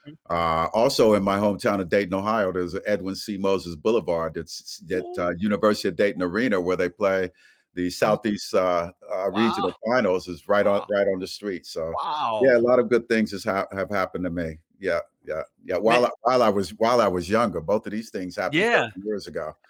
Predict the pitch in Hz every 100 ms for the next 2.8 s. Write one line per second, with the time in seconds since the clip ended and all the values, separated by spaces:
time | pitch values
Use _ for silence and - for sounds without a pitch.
0 | - 214 - 117 143 190 120 107 117 80
1 | 76 - _ - 85 98 90 - 160 165
2 | - 131 - 156 127 123 123